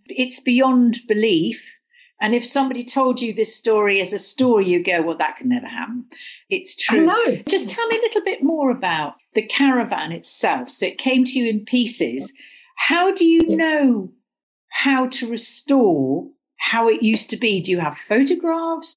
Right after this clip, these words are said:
Speaker 2: We were a little bit blessed in that sense. I mean, what had happened to the caravan is that it was left in Tittenhurst Park, which was John's property where he filmed Imagine with Yoko. Ringo became the owner of that property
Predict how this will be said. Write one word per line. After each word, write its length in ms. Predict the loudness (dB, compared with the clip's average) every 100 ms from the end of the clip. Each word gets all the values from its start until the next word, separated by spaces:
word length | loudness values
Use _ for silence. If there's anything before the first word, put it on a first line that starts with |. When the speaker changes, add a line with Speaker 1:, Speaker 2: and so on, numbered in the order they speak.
| 2
Speaker 2:
We 220 | 4 4
were 320 | 4 4 2
a 60 | 2
little 240 | 2 2
bit 280 | 2 0 -2
blessed 640 | -2 0 0 -2 -8 -10 2
in 160 | 4
that 200 | 4 2
sense. 320 | 0 0 2 2
I 40 |
mean, 320 | 4 4 2 0
what 160 | 0
had 120 | 0 -2
happened 380 | -2 2 2 2
to 120 | 2
the 100 | 0
caravan 800 | 0 4 4 4 0 0 -2 -4
is 380 | 0 0 0 -2
that 340 | 2 2 0 4
it 140 | 4
was 180 | 6 4
left 240 | 4 2 2
in 100 | 2
Tittenhurst 680 | 2 2 4 4 2 -2
Park, 480 | -4 -2 -2 -2 -8 -8 _ -2
which 240 | -2 2
was 180 | 2 2
John's 380 | 4 6 6 4
property 420 | 0 0 0 2
where 180 | 2 4
he 140 | 2
filmed 400 | 2 4 6 6
Imagine 480 | 6 4 2 0 -6
with 140 | -8
Yoko. 460 | -8 -10 -12 -16 -18 _ 2
Ringo 420 | 4 6 4 2
became 420 | 0 -2 -2 -2
the 100 | -2
owner 260 | -2 -2 -6
of 120 | -8 -2
that 260 | 0 0 -2 -2
property 800 | -2 -2 -4 -4 -4 -6 -8